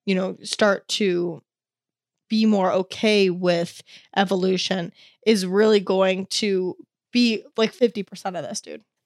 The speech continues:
The next step is identifying the root cause. Are you afraid of failure? Do you have a fear of rejection? Do you have a fear of uncertainty or discomfort? You really have to just sit down and figure out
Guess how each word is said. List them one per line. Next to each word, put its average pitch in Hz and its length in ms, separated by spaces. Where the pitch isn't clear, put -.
The 226 100
next 240 280
step 233 320
is 214 280
identifying 208 920
the 202 120
root 202 320
cause. 208 500
Are 214 200
you 214 340
afraid 208 320
of 214 100
failure? 190 600
Do - 80
you 220 160
have 202 400
a 208 80
fear 208 460
of 202 200
rejection? 190 800
Do 233 140
you 226 60
have 220 180
a 220 60
fear 220 380
of 208 220
uncertainty 208 840
or 208 380
discomfort? 220 840
You 220 140
really 277 240
have 262 180
to 240 80
just 214 260
sit 220 240
down 208 300
and 202 200
figure 226 460
out 202 300